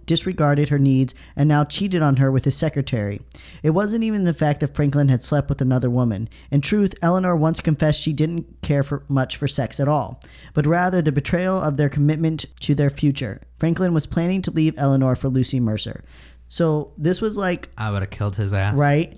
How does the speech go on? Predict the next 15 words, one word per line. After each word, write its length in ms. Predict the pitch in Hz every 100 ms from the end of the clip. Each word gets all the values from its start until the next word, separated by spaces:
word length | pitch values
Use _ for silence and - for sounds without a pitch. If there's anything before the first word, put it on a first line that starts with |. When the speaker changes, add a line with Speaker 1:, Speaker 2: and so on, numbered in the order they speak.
| -
Speaker 2:
I, 340 | 120 120 120 123
that 140 | 110 113
would 100 | 113
have 40 |
been 140 | 120
it. 260 | 117 113 156
Speaker 1:
<laughs> 0 |
Speaker 2:
I 440 | 196 - - -
would 80 | -
have 200 | 123 131
Speaker 1:
Like, 60 | 127
Speaker 2:
been 120 | 131
on 160 | 123 120
Snap. 340 | - 113 110
Speaker 1:
"Motherfucker." 960 | 143 185 175 180 - - 185 160 143